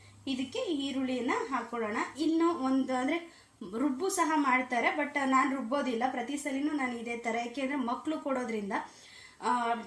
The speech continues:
ತುಂಬಾ ಹೆವಿ ಮಸಾಲೆ ಅನ್ನಿಸ್ಬಾರ್ದು, ಸಿಂಪಲ್ ಆಗಿರ್ಬೇಕು, ನೋ-, ಕುಡಿದ್ರು ಇನ್ನೊಂದ್ ಸ್ವಲ್ಪ ಕುಡಿಬೇಕು ಅನ್ನೋ ರೀತಿ ಇರ್ಬೇಕು.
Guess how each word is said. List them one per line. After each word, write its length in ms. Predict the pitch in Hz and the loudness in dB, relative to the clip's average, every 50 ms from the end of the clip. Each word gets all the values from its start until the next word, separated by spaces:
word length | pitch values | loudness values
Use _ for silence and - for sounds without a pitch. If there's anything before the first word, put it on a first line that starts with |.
| - - | -6 -2
ತುಂಬಾ 260 | - 349 311 349 330 | 0 2 4 4 4
ಹೆವಿ 280 | 262 262 240 240 277 359 | 4 2 2 2 2 4
ಮಸಾಲೆ 500 | 349 302 262 262 - 294 269 269 262 254 | 4 4 4 2 2 2 2 4 4 2
ಅನ್ನಿಸ್ಬಾರ್ದು, 760 | 240 240 254 254 - - - - 240 226 220 214 226 226 233 | 2 0 0 0 0 -2 -2 0 2 2 2 2 0 -2 -2
ಸಿಂಪಲ್ 420 | 226 - - 262 254 - 285 294 285 | -2 -2 -2 -2 0 0 2 2 2
ಆಗಿರ್ಬೇಕು, 560 | 269 262 254 233 220 226 226 226 - 262 233 | 2 2 2 0 -2 -2 -4 -4 -2 -4 -4
ನೋ-, 380 | - 254 262 269 277 277 277 | -2 0 0 0 0 -2 -2
ಕುಡಿದ್ರು 360 | - 311 277 294 262 311 330 320 | -2 0 0 0 2 2 2 2
ಇನ್ನೊಂದ್ 240 | 302 269 277 277 | 2 0 0 -2
ಸ್ವಲ್ಪ 200 | - 294 277 - | -2 -4 -6 -6
ಕುಡಿಬೇಕು 680 | 277 277 - 285 254 277 285 240 269 262 262 - 320 302 | -8 -8 -6 -4 -4 -4 -2 -2 -2 -2 -2 -4 -4 -4
ಅನ್ನೋ 180 | 269 247 240 | -4 -2 -4
ರೀತಿ 260 | 233 233 233 226 254 | -4 -6 -6 -8 -6
ಇರ್ಬೇಕು. 580 | 233 233 226 208 220 226 220 - - 427 - | -4 -4 -4 -2 -4 -4 -4 -4 -6 -8 -8